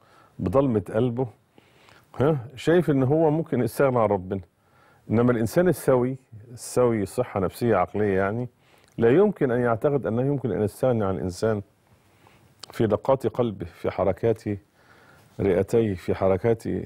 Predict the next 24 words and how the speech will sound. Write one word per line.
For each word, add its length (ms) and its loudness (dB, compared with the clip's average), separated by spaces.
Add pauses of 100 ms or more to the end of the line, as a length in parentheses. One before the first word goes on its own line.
(140)
في 320 0
مجرى 380 2
بوله، 500 0 (680)
في 840 0 (1000)
العمليات 800 2
ال-، 180 -4
بالملايين 880 0
اللي 120 0
في 100 -12
الخلايا 420 0
عنده. 180 -6
لا 100 2
يمكن 280 -4 (680)
تستغني 480 0
عن 100 2
ربنا 280 -2
سبحانه 320 -8
وتعالى. 360 -4 (1300)
مين 200 2
اللي 100 2
استغنى 400 0
عن 120 -4
ربنا 280 -4 (1040)
وفلح؟ 600 0